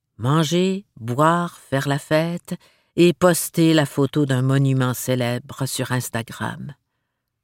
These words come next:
Prenez les annonces des destinations tropicales. Dans bien des cas, on ne voit même pas la plage. Où est passée l'idée romantique de s'éloigner des sentiers battus ?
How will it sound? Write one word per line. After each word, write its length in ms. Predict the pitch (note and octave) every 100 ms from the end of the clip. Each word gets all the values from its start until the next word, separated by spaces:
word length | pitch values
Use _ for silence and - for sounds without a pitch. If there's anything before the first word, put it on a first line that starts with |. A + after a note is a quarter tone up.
| _ _ _ _ _ _ -
Prenez 300 | F#3+ G3 A3
les 240 | F3+ D#3+
annonces 380 | D#3 D#3 F3 C#3+
des 180 | C3+ B2
destinations 880 | C#3+ C#3+ - - D3 B2 - E3+
tropicales. 840 | D3+ - B2 B2+ - A#2+ B2 - C3 _ _ _ _ _ _ _ _
Dans 160 | - D3+
bien 220 | D3 A3
des 180 | E3 A#2+
cas, 340 | - C#3 D#3+ - _ _ _ _ -
on 140 | D#3
ne 100 | D3+
voit 240 | B2 C3 B2+
même 300 | C3 E3+ D#3
pas 280 | - C#3+ A#2+
la 120 | G2
plage. 640 | - G#2+ F#2 C#3 - A#2 - _ _ _ _ _ _ _ _ _ _ _ _ _ _ _ _
Où 100 | -
est 80 | D#4
passée 400 | - D3+ C#3+ E3
l'idée 320 | D3+ C3+ C3+
romantique 800 | C#3 C#3 B2+ B2+ - - B2 - B2
de 160 | A#2+
s'éloigner 640 | A#2 - C3 C3 C#3 C#3
des 140 | C3 C3+
sentiers 420 | - C3 B2+ C#3+
battus ? 480 | C3 C3+ - E3+